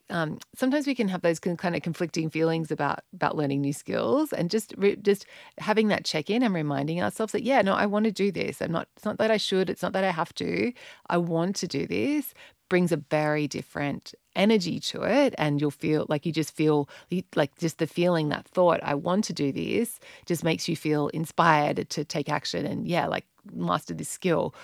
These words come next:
Whereas if you're like, "Oh, I should do this," or, "I have to do this," like, "I have to listen to my tummy,"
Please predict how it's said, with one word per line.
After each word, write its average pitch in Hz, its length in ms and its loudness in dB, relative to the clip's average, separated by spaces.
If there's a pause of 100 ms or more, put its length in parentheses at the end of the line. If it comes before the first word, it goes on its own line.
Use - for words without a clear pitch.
(180)
Whereas 160 200 0
if 165 60 -4
you're 165 60 2
like, 156 160 4
"Oh, 165 60 4
I 156 80 6
should 185 240 2
do 156 160 0
this," 147 360 0
or, 143 140 0
"I 139 60 0
have 160 240 2
to 160 80 -4
do 143 180 -2
this," - 420 -4
like, - 220 -4 (220)
"I 156 40 -4
have 165 140 0
to 170 80 0
listen 143 220 0
to 139 100 -6
my - 80 -4
tummy," 180 400 -4